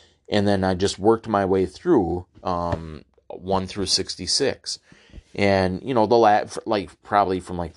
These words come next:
forty-five on, well, from fifty on, maybe, it gets hard to differentiate between, like,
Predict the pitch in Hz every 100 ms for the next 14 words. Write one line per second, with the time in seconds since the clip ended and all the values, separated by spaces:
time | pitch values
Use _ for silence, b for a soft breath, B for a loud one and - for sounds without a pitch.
0 | _ - - 104 101 92 80 92 92 87
1 | 82 90 - 151 151 127 110 - 104 -
2 | - 104 - 104 95 87 90 95 98 101
3 | 101 104 b b b b - 90 101 -
4 | - 95 95 92 90 90 87 85 85 82
5 | 69 71 92 104 - 92 92 - 95 95
6 | - 80 95 87 82 b b b - 85
7 | 78